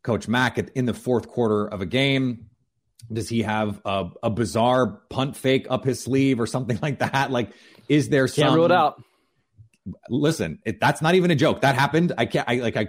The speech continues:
Speaker 1: you couldn't make it up.
Speaker 2: Yep.
Speaker 1: So it's just, it's just one of those things. This is, it's, it's a kind of a shame this game isn't being played on Halloween, 'cause it sort of has that feel, right? That something spooky could happen one way or another.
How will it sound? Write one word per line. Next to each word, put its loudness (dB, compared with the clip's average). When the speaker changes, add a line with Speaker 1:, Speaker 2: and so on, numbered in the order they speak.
Speaker 1:
you 2
couldn't 0
make 0
it 4
up. -2
Speaker 2:
Yep. 0
Speaker 1:
So 2
it's -6
just, -2
it's -8
just -6
one -2
of -2
those 0
things. -6
This -2
is, -2
it's, -4
it's -6
a -4
kind -2
of 2
a 0
shame 0
this -4
game 0
isn't 0
being -2
played -2
on -4
Halloween, -4
'cause -6
it -8
sort 0
of 0
has 0
that -4
feel, -2
right? 0
That 0
something 2
spooky 2
could 0
happen 2
one 2
way 4
or 2
another. 0